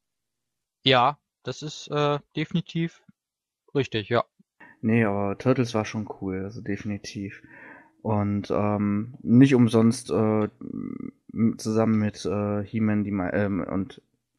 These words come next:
Speaker 2: Ghostbusters die drittmeistgenannten Serien, also
Speaker 1: Ich
Speaker 2: wirklich schon.
Speaker 1: glaube auch, das hat etwas damit zu tun, du konntest auch viel mit den Turtles machen. Ich vergleiche jetzt mal mit die Turtles-Figur mit so einer Batman-Action-Figur.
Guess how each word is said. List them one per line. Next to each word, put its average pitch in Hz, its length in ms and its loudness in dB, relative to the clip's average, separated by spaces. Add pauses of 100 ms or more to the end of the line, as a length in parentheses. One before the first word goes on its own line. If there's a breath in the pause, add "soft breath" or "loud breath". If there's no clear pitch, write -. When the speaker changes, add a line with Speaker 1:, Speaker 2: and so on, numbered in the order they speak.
(140)
Speaker 2:
Ghostbusters 107 720 -2
die 98 340 -6
drittmeistgenannten 104 960 -4
Serien, 95 500 -6
also 101 220 -10 (120)
Speaker 1:
Ich 143 160 4
Speaker 2:
wirklich 107 180 -4
schon. 98 180 0
Speaker 1:
glaube 196 380 10
auch, 214 120 2
das - 160 -10
hat 196 120 -2
etwas 190 260 -2
damit 180 280 2
zu - 100 -20
tun, 165 160 -4
du 151 60 -2
konntest 175 360 0
auch 143 140 -6
viel - 180 -4
mit 156 160 -2
den 135 120 0
Turtles - 400 -6
machen. 101 340 -4 (720)
Ich 127 120 -2
vergleiche 151 320 4
jetzt 156 120 2
mal 160 180 4
mit 147 380 -6
die 139 120 -8
Turtles-Figur 165 600 0
mit 143 180 -2
so 127 80 -4
einer 117 180 -2
Batman-Action-Figur. 208 1120 2